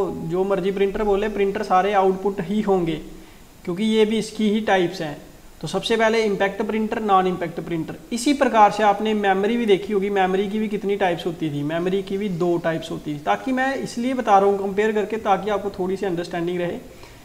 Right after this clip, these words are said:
कि memory की कितनी types हैं, दो types हैं, primary and secondary। इसी तरह से printer की दो type है, impact printer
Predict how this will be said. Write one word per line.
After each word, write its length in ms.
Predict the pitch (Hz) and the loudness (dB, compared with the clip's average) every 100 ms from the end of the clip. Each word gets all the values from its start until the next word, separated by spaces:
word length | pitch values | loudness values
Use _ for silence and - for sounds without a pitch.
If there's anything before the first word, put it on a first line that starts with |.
| - - - - | -20 -20 -20 -6
कि 240 | 208 214 - - - 185 | -2 -2 -4 -12 -4 2
memory 400 | 208 214 240 262 | 4 4 2 2
की 120 | 262 | 0
कितनी 260 | 254 233 240 | 0 0 2
types 280 | 226 214 226 | 2 2 -4
हैं, 300 | 247 180 160 | -6 -2 4
दो 220 | 190 208 | 6 6
types 340 | 202 202 196 208 | 4 2 0 -4
हैं, 200 | 240 - - - - - - - - - - - | -6 -10 -18 -20 -20 -20 -20 -20 -20 -20 -20 0
primary 500 | 202 202 202 214 247 254 - - - - - - | 6 6 6 2 0 -4 -12 -20 -20 -20 -8 2
and 240 | 202 214 202 - - | 2 2 -4 -10 -16
secondary। 520 | - 185 165 156 147 151 - | -2 0 0 -2 -6 -8 -8
इसी 200 | 190 247 | -4 0
तरह 180 | 233 226 | 0 0
से 160 | 226 220 | -2 0
printer 360 | 202 196 202 | 2 2 0
की 120 | 214 | -2
दो 140 | 208 202 | 2 2
type 260 | 190 185 190 | 2 2 0
है, 240 | 208 208 - - - - - - | -2 -6 -16 -20 -20 -20 -18 0
impact 500 | 196 175 220 220 - | 2 4 2 2 0
printer 500 | 220 233 214 233 240 | 0 0 0 0 -4